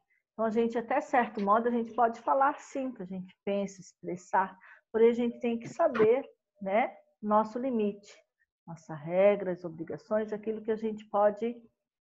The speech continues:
né, falar, né, sem ofender. Então, entra também aí o respeito. Tá? Depois a outra.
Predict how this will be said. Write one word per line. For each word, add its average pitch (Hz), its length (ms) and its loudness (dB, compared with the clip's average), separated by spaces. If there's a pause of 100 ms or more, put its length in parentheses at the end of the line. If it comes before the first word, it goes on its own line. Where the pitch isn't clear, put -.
(140)
né, 202 400 -4 (460)
falar, 208 720 4 (340)
né, 196 180 0
sem 208 280 -6
ofender. 190 720 0
Então, 202 300 -8
entra 240 260 -2
também 226 360 -4
aí 226 140 -2
o 233 60 2
respeito. 202 800 -6 (1300)
Tá? 190 400 -8 (680)
Depois 240 400 4
a 254 80 6
outra. 196 420 2